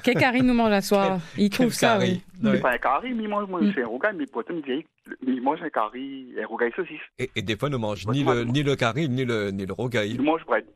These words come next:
Speaker 3: Voilà.
Speaker 1: Et c'est, et
Speaker 3: Un
Speaker 1: c'est ce
Speaker 3: curry,
Speaker 1: que,
Speaker 3: il mange à soir,
Speaker 1: euh,
Speaker 3: il mange un bread.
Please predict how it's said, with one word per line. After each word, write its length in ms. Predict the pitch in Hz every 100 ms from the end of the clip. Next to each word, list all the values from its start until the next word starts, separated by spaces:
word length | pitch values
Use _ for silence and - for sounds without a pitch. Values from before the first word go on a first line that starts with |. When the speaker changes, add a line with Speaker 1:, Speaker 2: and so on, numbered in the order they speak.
| _ - -
Speaker 3:
Voilà. 160 | 139 107 190
Speaker 1:
Et 60 |
c'est, 160 | 202 247
et 220 | 151 233
Speaker 3:
Un 40 | 240
Speaker 1:
c'est 160 | 254
ce 120 | -
Speaker 3:
curry, 20 | -
Speaker 1:
que, 160 | 269
Speaker 3:
il 60 | 254
mange 100 | 220
à 140 | 214
soir, 120 | 208
Speaker 1:
euh, 80 | 202
Speaker 3:
il 60 | 202
mange 180 | 196 151
un 120 | 127
bread. 200 | 117